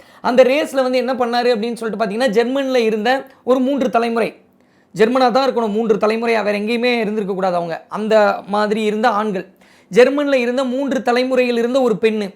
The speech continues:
ஒரு அறிவாளியான ஆண் பெண், அவங்களுடைய கலர்ல இருந்து, அவங்களுடைய ஐஸ்ல இருந்து, அவங்களுடைய முடிகள்ல இருந்து எல்லாமே வந்து பிரிட்டியா இருக்கணும், ஹேண்ட்ஸமா இருக்கணும். அப்படிப்பட்ட இருவரையும் இணைத்த வை-, இணைக்க வைத்து டாக்குமெண்ட்ல சைன் வாங்கிடுவாங்க.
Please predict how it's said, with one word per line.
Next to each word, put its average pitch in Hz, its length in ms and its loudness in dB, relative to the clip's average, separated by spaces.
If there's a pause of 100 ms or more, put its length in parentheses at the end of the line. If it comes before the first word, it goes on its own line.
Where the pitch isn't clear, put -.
ஒரு 202 140 0
அறிவாளியான 233 640 0
ஆண் 220 360 -4
பெண், 185 260 -4 (260)
அவங்களுடைய 208 500 0
கலர்ல 233 380 -2
இருந்து, 226 320 -2
அவங்களுடைய 208 260 -2
ஐஸ்ல 220 500 -2
இருந்து, 226 200 -2
அவங்களுடைய 202 340 0
முடிகள்ல 226 460 -2
இருந்து 214 260 -2
எல்லாமே 254 440 -4
வந்து 240 200 -6
பிரிட்டியா 233 340 -6
இருக்கணும், 226 300 -8 (300)
ஹேண்ட்ஸமா 226 480 -4
இருக்கணும். 165 220 -8 (340)
அப்படிப்பட்ட 254 520 0
இருவரையும் 254 600 0
இணைத்த 233 320 -2
வை-, 208 180 -2
இணைக்க 226 340 -2
வைத்து 190 560 0
டாக்குமெண்ட்ல 233 420 0
சைன் 220 220 -4
வாங்கிடுவாங்க. 170 400 -8